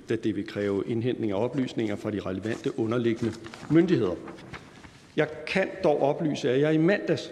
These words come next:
modtog et spørgsmål fra Retsudvalget om sagen, og jeg vil til brug for besvarelsen af netop det spørgsmål indhente oplysninger fra underliggende myndigheder og sende svaret over,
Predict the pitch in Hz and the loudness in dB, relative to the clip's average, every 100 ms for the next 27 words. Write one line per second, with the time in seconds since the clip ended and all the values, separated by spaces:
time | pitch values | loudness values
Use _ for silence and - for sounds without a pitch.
0 | - 127 131 143 123 - 123 131 156 123 | -4 0 2 0 -2 0 0 0 0 -2
1 | 117 - 98 87 135 160 202 165 139 131 | -2 -4 -4 -2 0 2 2 2 2 0
2 | 123 135 127 117 - - - - - - | 0 -2 0 -2 -8 -18 -20 -20 -18 0
3 | 139 143 139 151 - 160 - 156 131 139 | 4 4 4 0 2 2 2 -2 -2 0
4 | 135 143 156 135 113 123 110 - 226 220 | 0 -2 -4 -4 -2 -2 -2 0 0 2
5 | 117 95 127 101 - - - - 135 123 | -2 0 -2 -2 -4 -14 -6 -2 0 2
6 | 123 113 107 123 120 127 107 98 104 120 | 0 0 0 -2 -4 -4 -4 -2 -2 0
7 | 120 98 104 123 147 143 113 104 113 104 | 0 0 0 0 0 0 0 0 -2 -2
8 | - 123 135 113 123 | -2 -2 0 -2 -4